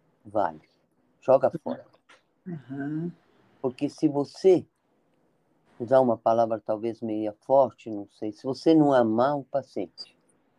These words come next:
Speaker 2: Sim.
Speaker 1: e conseguir, não só que ele te respeite, mas que ele possa ir desenvolvendo uma afetividade com um estranho,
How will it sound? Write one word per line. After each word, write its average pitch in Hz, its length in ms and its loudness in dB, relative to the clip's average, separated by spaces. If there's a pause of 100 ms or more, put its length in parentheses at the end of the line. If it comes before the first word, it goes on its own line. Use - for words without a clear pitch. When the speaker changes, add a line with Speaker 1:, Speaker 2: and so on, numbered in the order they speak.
(240)
Speaker 2:
Sim. - 280 0
Speaker 1:
e 147 120 4
conseguir, 131 800 2 (720)
não 131 200 4
só 190 320 2
que 151 120 -8
ele 120 160 -8
te - 180 -12
respeite, - 760 -10 (400)
mas 123 260 -4
que - 100 -6
ele 127 200 -4 (120)
possa 165 560 2
ir 127 60 -6
desenvolvendo 123 1000 -4
uma 120 160 0
afetividade 123 1160 -2 (920)
com 127 160 -2
um 120 220 2
estranho, 113 720 0